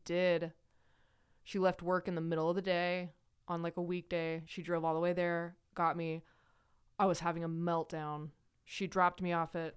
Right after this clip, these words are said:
Saint Luke's for inpatient,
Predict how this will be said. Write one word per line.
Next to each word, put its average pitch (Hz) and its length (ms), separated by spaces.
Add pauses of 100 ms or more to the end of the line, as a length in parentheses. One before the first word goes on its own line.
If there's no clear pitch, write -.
Saint - 420
Luke's 165 580 (480)
for 165 400
inpatient, 170 880